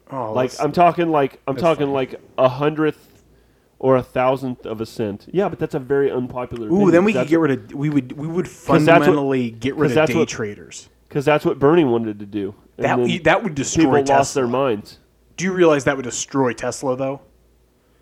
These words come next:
Speaker 2: Why?
Speaker 1: Because, because I bet you a lot of Tesla's up and down comes from day traders just going, "Boop-a-da-boop, boop-a-da-boop, boop-a-da-boop." Like, all,
Speaker 2: Ugh.
Speaker 1: all the volatility in the stock market is that it, it's, it's too easy to trade.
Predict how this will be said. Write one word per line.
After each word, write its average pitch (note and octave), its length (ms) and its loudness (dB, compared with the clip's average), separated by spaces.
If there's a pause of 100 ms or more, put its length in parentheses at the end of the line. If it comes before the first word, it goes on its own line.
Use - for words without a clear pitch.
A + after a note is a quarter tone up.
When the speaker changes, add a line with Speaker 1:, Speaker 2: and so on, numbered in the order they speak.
(120)
Speaker 2:
Why? D3 420 -6 (220)
Speaker 1:
Because, E3+ 260 -2 (840)
because D#3 380 -10 (300)
I C3+ 60 -10
bet F3 220 -6
you F3 220 -4 (200)
a C3 60 -4
lot A#2+ 300 -2
of B2 120 -6
Tesla's A#2+ 680 -8
up A#2 140 -12
and A2+ 120 -6
down G#2+ 360 -8
comes A#2+ 240 -10
from A#2 160 -10
day G#2+ 200 -8
traders G#2 400 -12
just - 180 -18
going, G2+ 300 -18 (260)
"Boop-a-da-boop, C#3+ 360 -8 (720)
boop-a-da-boop, G2+ 340 -16 (560)
boop-a-da-boop." B2 360 -8 (960)
Like, D#3 180 -8
all, F3 260 0
Speaker 2:
Ugh. - 60 -2
Speaker 1:
all F#3+ 160 4
the G#3+ 80 4
volatility D3 600 4
in A#2+ 60 -4
the A2+ 80 -8
stock A2+ 280 -8
market C#3 320 -6
is A#2+ 160 -10
that A#2 120 -6
it, A2 160 -10
it's, - 180 -14
it's D3 220 -10
too F3 260 -6
easy C#3 280 -4
to A2 80 -8
trade. G#2 500 -12